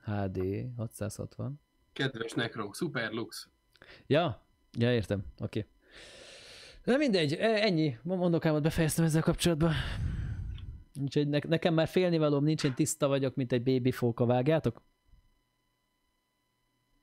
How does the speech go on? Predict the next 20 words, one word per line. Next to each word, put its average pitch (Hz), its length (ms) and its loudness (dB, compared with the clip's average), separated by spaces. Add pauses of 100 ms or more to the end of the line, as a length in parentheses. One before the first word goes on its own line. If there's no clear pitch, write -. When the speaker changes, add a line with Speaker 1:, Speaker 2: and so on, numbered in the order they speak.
(1040)
Speaker 1:
Arról 311 260 2
amúgy 202 260 0
kell 254 160 4
Speaker 2:
Oké. 165 40 0
Speaker 1:
nyilatkozni 123 580 2
is, 104 160 -4
Kami. 110 380 -4 (640)
A-, 175 260 0
arról, 190 180 4
arról 190 220 2
nekem 175 240 2
is 110 120 0
kell, 135 180 2
de 160 100 2
szerintem 180 400 0
mindenkinek 120 580 0
kell, 131 180 2
amint 120 420 0
csinálsz 104 360 0
bármit, 98 640 -4